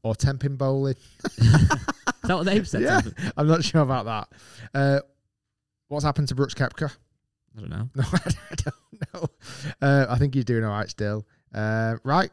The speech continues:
Speaker 1: I think that's about it, everybody.
Speaker 2: Yeah, strange one. Um,
Speaker 1: Books you both recommend to read, golf books?
Speaker 2: Um,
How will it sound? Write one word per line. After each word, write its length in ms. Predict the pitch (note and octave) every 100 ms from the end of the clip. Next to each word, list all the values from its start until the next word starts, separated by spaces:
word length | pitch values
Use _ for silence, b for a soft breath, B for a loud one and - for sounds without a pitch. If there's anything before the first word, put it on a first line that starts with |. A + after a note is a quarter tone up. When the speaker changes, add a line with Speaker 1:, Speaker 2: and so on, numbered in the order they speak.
| _
Speaker 1:
I 60 | A2+
think 400 | - - A3 E3+ - _
that's 380 | - E3 - -
about 460 | B2 - D#3 D#3+ D3 -
it, 220 | D#3+ D3+
everybody. 760 | B2+ A2 A2+ A#2 A#2+ A2 A2 G2+ -
Speaker 2:
Yeah, 240 | B2+ B2+ C3+
strange 480 | - - F#3 F3+ D3+
one. 300 | C3+ C3 D3 -
Um, 560 | A2 A2 A2 G#2+ A2 A2 _ _ _ _ _ _ _ _ _
Speaker 1:
Books 260 | D3+ E3 C3+
you 60 |
both 240 | B2+ C3 -
recommend 380 | B2 B2+ A#2+ A#2
to 100 | A2+
read, 360 | A2+ B2 A#2+ - _
golf 240 | - A2 -
books? 400 | G#2+ - - - _ _ -
Speaker 2:
Um, 600 | A#2 A#2+ B2 B2 C3